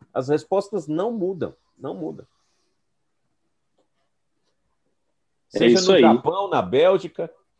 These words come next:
Speaker 1: qualquer lugar. <laughs>
Speaker 2: É isso aí, estamos aí avançando pra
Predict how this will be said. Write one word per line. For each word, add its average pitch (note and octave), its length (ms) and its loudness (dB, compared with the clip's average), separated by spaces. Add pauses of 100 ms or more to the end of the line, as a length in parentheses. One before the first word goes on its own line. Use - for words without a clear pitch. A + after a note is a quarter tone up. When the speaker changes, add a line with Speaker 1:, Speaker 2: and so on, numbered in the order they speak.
(260)
Speaker 1:
qualquer D3 300 -4
lugar. C#3 460 -4
<laughs> - 340 -6 (2500)
Speaker 2:
É C3 100 6
isso C#3 220 4
aí, C3 240 6
estamos C3+ 480 2
aí C#3 180 6
avançando C3+ 640 -2
pra A#2 400 -4